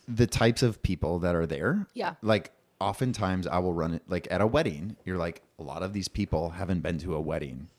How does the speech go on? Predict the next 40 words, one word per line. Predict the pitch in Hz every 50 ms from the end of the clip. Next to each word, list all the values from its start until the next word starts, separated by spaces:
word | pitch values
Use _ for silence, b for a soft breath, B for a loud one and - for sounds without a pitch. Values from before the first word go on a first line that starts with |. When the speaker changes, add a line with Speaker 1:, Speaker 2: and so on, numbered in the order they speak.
| _ _ -
Speaker 1:
in, | 92 85 76 73
like, | 71 67 67 67 _ - - -
three | - - 104 85 90 87
years, | 78 76 78 73 - - - - - - -
or | 101 101
Speaker 2:
Mm-hmm. | 95 90
Speaker 1:
this | 104 - -
is | 117 107 101
the | 95 107 98 - -
only | - 90 80 80 80 80
wedding | 82 76 73 71 71 73 76
they're | 73 71 73
going | 73 76 67 65 64 64
to. | - - - -
Speaker 2:
Yeah. | - - - - - - -
Speaker 1:
Or | 127 151 175
people | - - 160 - - 131
just, | 123 123 113 -
like, | 110 101 95
haven't | 95 95 95 95 110 98 87
seen | - - - - - - 98 95 92 90 92 90 87
or | - 85 90 87
don't | 90 - 92 90 - -
know, | 85 85 82 82
like, | 82 80 76 76 73 - -
what | 73 69 -
a | 76 76
D | 71 76 73 71
J, | 67 73 69 69
like, | 62 60 69 -
should | - - - 87 82 87 95
be | 107 123
doing. | 123 131 135 151 165 180 196 - -
Speaker 2:
Right. | - 220 196 190 208 b b b b b b b
Speaker 1:
So | - - - 131 117 107 101 95 92 95 95 87 - - _ _ -
when | 92 98 104 98 95
you, | 98 95 90 92 92 90 87 87 87
like, | 85 85 80 80 -
start | - - - 90 90 82 - - _ - - - -
cutting, | - - 104 95 87 85 87 85 82 82 82 78 -